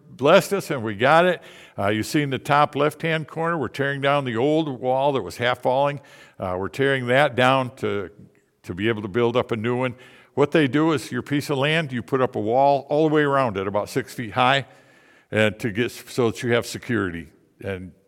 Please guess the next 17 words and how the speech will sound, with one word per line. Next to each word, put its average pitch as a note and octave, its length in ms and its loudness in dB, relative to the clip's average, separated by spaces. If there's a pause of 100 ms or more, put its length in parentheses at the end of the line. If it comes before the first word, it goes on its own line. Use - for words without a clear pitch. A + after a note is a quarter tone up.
to F#2+ 200 -6
help G#2 300 -4
keep, G2+ 180 -8 (340)
uh, G#2 360 -4 (1400)
it's D3+ 220 0
actually F#3 300 8
be, D3 120 0
will D3 220 0
become C#3+ 360 0
in B2+ 60 -2
the G2+ 60 -6
future D3+ 340 -2
part B2+ 220 2
of F#2 60 -6
the G2+ 60 -6
building, F#2 380 -6 (580)
okay? A#2+ 360 -8